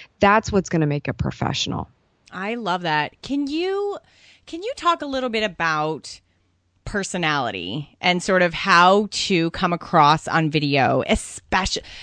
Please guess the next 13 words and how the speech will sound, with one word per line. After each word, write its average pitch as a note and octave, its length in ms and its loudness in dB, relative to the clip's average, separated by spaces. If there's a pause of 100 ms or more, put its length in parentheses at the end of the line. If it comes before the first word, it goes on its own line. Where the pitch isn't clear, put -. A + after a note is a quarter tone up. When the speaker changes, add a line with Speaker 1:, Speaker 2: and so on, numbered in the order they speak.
Speaker 2:
especially D4 560 4
actually G3 420 6
in F3 140 2
live E3+ 300 6
when E3 120 2
you E3 140 0
really F#3 240 2
don't F3 300 2
have E3 260 0
sort E3 160 -4
of D#3+ 140 -6
editing D#3+ 340 -4
capabilities D3+ 920 -4